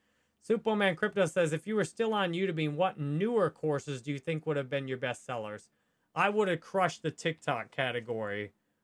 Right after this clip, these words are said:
on Udemy. I definitely would have hit the TikTok category. In fact, I did make another account on Udemy. I told two people about it,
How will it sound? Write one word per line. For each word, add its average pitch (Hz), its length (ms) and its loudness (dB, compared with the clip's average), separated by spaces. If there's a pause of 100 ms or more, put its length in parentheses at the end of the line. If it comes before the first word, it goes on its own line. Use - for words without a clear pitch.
(360)
on 120 300 -4
Udemy. 104 440 -10
I 131 120 0
definitely 170 520 0
would 160 180 2
have 139 160 -2 (340)
hit 160 220 -4
the 156 80 0
TikTok 170 580 -2
category. 156 540 0
In 139 100 -2
fact, 165 400 0
I 135 100 0
did 151 260 -4
make 151 240 -2
another 139 340 -2
account 143 340 -2
on 127 160 -4
Udemy. 151 460 0 (400)
I 139 80 0
told 139 340 -4
two 220 200 -2
people 196 340 -4
about 147 340 2
it, 139 220 0